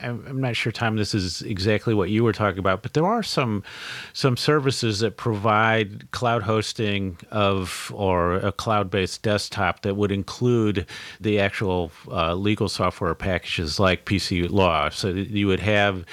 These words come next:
the benefit of having the cloud type access, even though there's not a cloud version. So it's more like a dedicated host for you.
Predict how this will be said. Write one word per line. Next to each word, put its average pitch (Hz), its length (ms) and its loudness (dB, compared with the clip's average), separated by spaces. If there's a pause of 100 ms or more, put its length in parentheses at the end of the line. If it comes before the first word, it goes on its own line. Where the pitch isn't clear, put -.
(260)
the 113 80 -2
benefit 117 420 2
of 101 140 -2
having 101 320 -2
the 85 80 -4
cloud 95 440 -2
type 92 320 -2
access, 95 920 -4 (140)
even 113 280 -6
though 101 100 -2
there's 90 220 -6
not 87 160 -4
a 82 40 -6
cloud 78 380 -6
version. 82 460 -8
So - 140 -6
it's - 180 -8
more 90 180 0
like 82 200 -2
a 85 80 0
dedicated 90 720 0
host 87 360 -4
for 78 140 -8
you. 67 240 -8